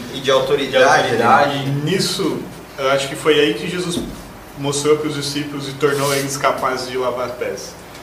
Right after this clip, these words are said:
Speaker 3: Porque até Jesus lavar os pés dos discípulos, Pedro jamais lavaria o pé de alguém.
Speaker 2: Hum.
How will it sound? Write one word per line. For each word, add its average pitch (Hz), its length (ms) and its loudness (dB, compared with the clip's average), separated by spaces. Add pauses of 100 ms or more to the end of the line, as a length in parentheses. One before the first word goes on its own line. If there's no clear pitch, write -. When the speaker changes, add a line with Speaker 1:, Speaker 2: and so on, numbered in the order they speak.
(140)
Speaker 3:
Porque 123 520 -4 (240)
até 147 360 2
Jesus 170 300 0
lavar 143 280 4
os 143 80 -2
pés 135 280 -2
dos 131 80 -10
discípulos, 135 460 -6
Pedro 139 220 -2
jamais 135 340 -2
lavaria 131 300 -4
o 127 40 -4
pé 123 120 -4
de 123 100 -6
alguém. 110 280 -4 (220)
Speaker 2:
Hum. 123 140 -10